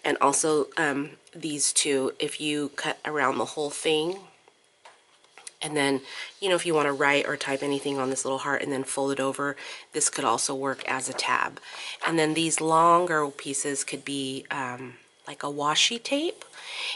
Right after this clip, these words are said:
And if you wanna cut along the edge of it, like, and just, like, move your scissors back and forth,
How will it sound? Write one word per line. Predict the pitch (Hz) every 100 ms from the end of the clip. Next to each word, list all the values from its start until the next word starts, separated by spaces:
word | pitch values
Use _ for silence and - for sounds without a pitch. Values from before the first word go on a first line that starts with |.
| -
And | 170 151 147
if | 170 -
you | 180
wanna | 170 160
cut | 147 - 165
along | - 170 160 151
the | - -
edge | 151 170 170
of | 196
it, | 196 208
like, | - 147 -
and | 151
just, | 151 139
like, | 131 143
move | 165 151
your | 147
scissors | 139 - 151 180 180
back | 208 208
and | 208 202
forth, | 220 214 214